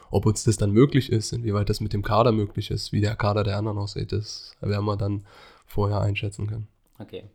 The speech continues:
Speaker 2: Kommen wir zum Thema Motivation. Wir hatten uns in, wir hatten uns in Chemnitz kurz darüber unterhalten,
Speaker 1: Mhm.
Speaker 2: nach dem Halbfinalsieg gegen Chemnitz, ähm, dass du noch nicht wusstest, wie du die Mannschaft ansprechen willst,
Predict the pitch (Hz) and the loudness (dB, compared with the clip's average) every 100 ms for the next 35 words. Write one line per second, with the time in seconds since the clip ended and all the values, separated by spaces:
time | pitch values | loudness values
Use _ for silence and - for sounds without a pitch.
0 | _ - _ _ _ _ - 113 107 104 | _ -20 _ _ _ _ -4 0 0 -2
1 | 107 101 110 104 101 104 - 98 98 104 | -4 -4 -2 -2 -2 -4 -6 -8 -8 -6
2 | 104 120 113 101 104 101 101 107 104 104 | -4 -6 -8 -6 -4 -2 -4 -6 -6 -6
3 | 101 - - 101 98 95 92 82 107 107 | -4 -4 -6 -8 -6 -6 -8 -10 -4 -4
4 | 107 104 104 - 107 113 110 - 104 - | -4 -10 -10 -6 -4 -4 -6 -8 -8 -6
5 | 101 104 101 98 101 95 110 104 104 98 | -6 -6 -4 -4 -2 -2 -2 -4 -4 -6
6 | - 98 98 95 - 107 107 104 104 - | -8 -6 -4 -4 -4 -6 -4 -4 -4 -6
7 | - 113 123 - - - _ 107 101 - | -4 -4 -6 -10 -20 -20 _ -6 -6 -4
8 | 104 107 117 - - - - - _ - | -4 -2 -6 -10 -18 -20 -20 -20 _ -4
9 | 101 98 101 101 95 - - 104 - 107 | -2 -2 -4 -4 -8 -14 -4 -4 0 -2
10 | 107 107 - 117 113 - 120 - - 110 | -2 -6 -4 -4 -4 -4 -6 -6 -6 -6
11 | 107 104 104 101 98 101 104 - 101 104 | -4 -4 -2 0 0 0 -4 -6 -4 -4
12 | - 113 123 117 123 135 - - | -2 -2 0 0 -2 -4 -8 -16